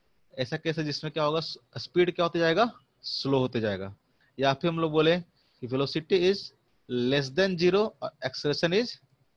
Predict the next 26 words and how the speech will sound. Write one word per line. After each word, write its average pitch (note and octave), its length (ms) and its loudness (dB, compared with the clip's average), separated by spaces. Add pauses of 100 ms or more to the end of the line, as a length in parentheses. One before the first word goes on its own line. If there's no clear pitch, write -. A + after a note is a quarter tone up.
(1120)
greater C3+ 380 -2
than A#2 180 0
zero, G2 180 -4 (1000)
तो D3+ 100 2
भी E3+ 100 0
क्या F3 140 4
होगा? F#3 320 4 (160)
स्लोइंग D3+ 600 0
डाउन C#3 180 2
का C3+ 100 -2
कंडीशन A#2+ 420 -4
होगा। A2 160 -2
यानी D#3 280 -2 (680)
A E3+ 300 4
into D3 360 -6
V D#3 180 2
अगर D3 280 -4
less A#2 460 -2
than D#3+ 180 -2
zero C3+ 220 2
हो, G#2 260 -4 (400)
एक्सेलरेशन C3 500 -6
और G3+ 200 0
वेलोसिटी B2+ 460 -4
का F3 120 -2
प्रोडक्ट B2+ 400 -4